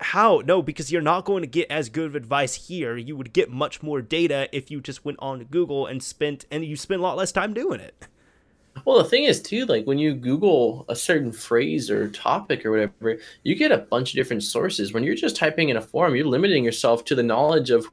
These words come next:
Speaker 2: whoever's gonna decide to potentially respond back, and who knows even the validity of their knowledge, you know?
Speaker 1: Right.
Speaker 2: Not everyone, you know?
Speaker 1: Yeah, no, that's, I, I completely agree with that.
Speaker 2: Yeah, 'cause it's like, just 'cause, I mean, you're in a forum and you respond back to someone,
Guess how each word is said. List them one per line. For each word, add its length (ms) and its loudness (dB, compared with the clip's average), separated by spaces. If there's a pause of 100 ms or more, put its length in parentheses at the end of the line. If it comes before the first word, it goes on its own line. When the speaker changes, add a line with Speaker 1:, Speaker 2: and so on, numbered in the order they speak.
(120)
Speaker 2:
whoever's 440 2
gonna 260 2
decide 360 0
to 80 -2
potentially 440 -4
respond 380 -2
back, 300 -2
and 180 -4 (280)
who 180 4
knows 460 6
even 300 4
the 100 4
validity 480 2
of 120 2
their 140 2
knowledge, 380 -2 (100)
you 100 -2
know? 80 4
Speaker 1:
Right. 60 4
Speaker 2:
Not 260 2
everyone, 360 4 (360)
you 100 4
know? 280 6 (180)
Speaker 1:
Yeah, 220 4
no, 180 6
that's, 220 2
I, 260 -2
I 60 0
completely 420 -6
agree 260 -2
with 120 -8
that. 260 -8 (680)
Speaker 2:
Yeah, 160 6
'cause 100 2
it's 260 2
like, 220 4
just 220 4
'cause, 200 6
I 200 0
mean, 260 2
you're 160 4
in 140 4
a 80 2
forum 580 4
and 80 0
you 60 2
respond 300 0
back 180 0
to 80 0
someone, 420 2